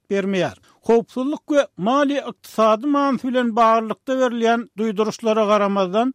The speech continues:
Türkmenistan resmi habarlardan çen tutulsa, Awganystanyň üstünden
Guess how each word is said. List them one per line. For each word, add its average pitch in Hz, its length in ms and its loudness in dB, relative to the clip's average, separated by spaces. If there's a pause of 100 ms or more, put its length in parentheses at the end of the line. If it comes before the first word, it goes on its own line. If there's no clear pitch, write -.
(160)
Türkmenistan 226 840 -2 (120)
resmi 214 360 -2
habarlardan 240 800 0
çen 240 260 -2
tutulsa, 226 520 -6 (200)
Awganystanyň 226 840 0
üstünden 254 580 -2